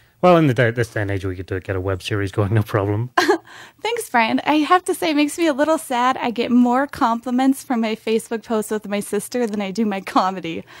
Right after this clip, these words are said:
Speaker 1: Well, no, but
Speaker 2: So
Speaker 1: I'm,
Speaker 2: maybe
Speaker 1: but I'm
Speaker 2: I'm in the wrong
Speaker 1: complimenting you on your,
Speaker 2: venue.
Speaker 1: on your, I'm complimenting you on your comedy.
Speaker 2: No,
Speaker 1: And
Speaker 2: I
Speaker 1: another
Speaker 2: appreciate it.
Speaker 1: form, you know, it's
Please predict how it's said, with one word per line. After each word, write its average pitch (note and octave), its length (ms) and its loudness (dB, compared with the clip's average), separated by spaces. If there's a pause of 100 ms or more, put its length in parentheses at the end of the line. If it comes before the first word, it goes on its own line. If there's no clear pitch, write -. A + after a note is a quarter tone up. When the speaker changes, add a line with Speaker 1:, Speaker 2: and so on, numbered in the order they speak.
(220)
Speaker 1:
Well, E4 80 4
no, E4+ 180 4
but B3+ 160 4
Speaker 2:
So A3 140 8
Speaker 1:
I'm, G#3+ 80 2
Speaker 2:
maybe C4 160 8
Speaker 1:
but G#4+ 140 10
I'm G4 180 8
Speaker 2:
I'm G4+ 60 8
in C#4 60 10
the B3+ 140 8
wrong - 20 6
Speaker 1:
complimenting C#4+ 360 8
you - 80 6
on F4 180 8
your, B3 220 8
Speaker 2:
venue. C#4 140 6
Speaker 1:
on - 160 8
your, D3+ 100 0
I'm F3+ 180 4
complimenting F#3 600 0
you D3 80 -2
on G#2+ 100 -2
your G2 120 -6
comedy. G#2 320 -6 (120)
Speaker 2:
No, A3+ 120 -4
Speaker 1:
And E3+ 100 4
Speaker 2:
I G3 40 8
Speaker 1:
another A#3 240 8
Speaker 2:
appreciate D#3+ 180 4
it. D3+ 40 6
Speaker 1:
form, D3 240 2
you D3 140 -4
know, B2 160 2
it's A2+ 160 -4